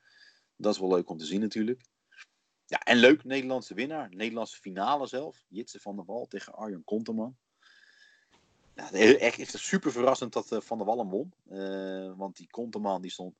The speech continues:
echt ontzettend goed te gooien die hele dag. Schakelde de ene grote naam naar de andere grote naam, eh,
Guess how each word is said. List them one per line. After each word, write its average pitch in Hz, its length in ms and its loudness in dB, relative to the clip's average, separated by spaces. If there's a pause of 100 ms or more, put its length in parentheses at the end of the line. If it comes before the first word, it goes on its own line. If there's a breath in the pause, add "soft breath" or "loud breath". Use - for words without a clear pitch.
(140)
echt 107 340 -6
ontzettend 104 560 -4
goed 107 160 -4
te - 80 -10
gooien 117 340 0
die 113 120 2
hele 110 160 2
dag. - 280 -6 (220)
Schakelde 104 500 -2
de 95 140 -4
ene 101 600 -2
grote 107 440 -2
naam 104 260 -4
naar 98 140 0
de 87 60 -2
andere 117 340 -4
grote 117 300 -2
naam, 113 400 -2
eh, 104 80 -2